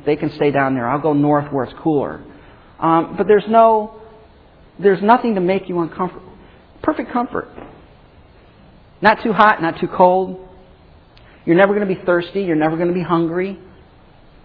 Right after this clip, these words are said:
You're never gonna be tired. Right?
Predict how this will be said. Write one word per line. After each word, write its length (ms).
You're 100
never 140
gonna 140
be 100
tired. 680
Right? 240